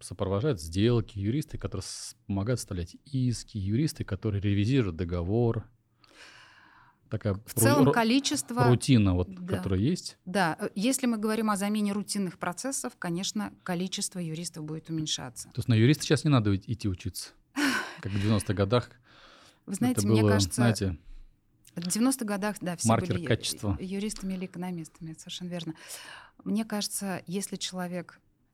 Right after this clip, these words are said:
Speaker 2: талантлив, если он обладает определёнными личностными качествами, работу он себе найдёт.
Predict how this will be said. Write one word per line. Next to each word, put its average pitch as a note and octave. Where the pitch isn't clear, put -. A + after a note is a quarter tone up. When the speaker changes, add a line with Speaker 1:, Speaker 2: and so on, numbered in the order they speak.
Speaker 2:
талантлив, F#3+
если F3
он F3+
обладает E3+
определёнными F3
личностными E3
качествами, F3
работу F3+
он F3
себе E3
найдёт. D#3